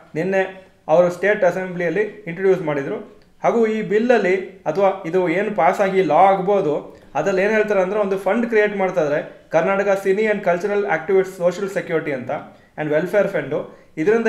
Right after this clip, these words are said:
ಏನಾಗುತ್ತೆ, ಯಾರಿಗಾದ್ರೂ problem ಆದರೆ, especially serial ಮತ್ತು cinema ಫೀಲ್ಡಲ್ಲಿ ಅವರಿಗೆ, ಕೆಲವರಿಗೆ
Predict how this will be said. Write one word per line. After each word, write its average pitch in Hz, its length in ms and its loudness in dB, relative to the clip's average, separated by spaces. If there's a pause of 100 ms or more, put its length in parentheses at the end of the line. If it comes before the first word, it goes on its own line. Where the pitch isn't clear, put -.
ಏನಾಗುತ್ತೆ, 202 400 0 (420)
ಯಾರಿಗಾದ್ರೂ 185 420 2 (100)
problem 202 420 2
ಆದರೆ, 180 220 0 (280)
especially 185 420 0 (280)
serial 220 400 0
ಮತ್ತು 196 140 -4 (100)
cinema 196 240 0 (100)
ಫೀಲ್ಡಲ್ಲಿ 185 400 0 (380)
ಅವರಿಗೆ, 175 340 0 (140)
ಕೆಲವರಿಗೆ 185 480 0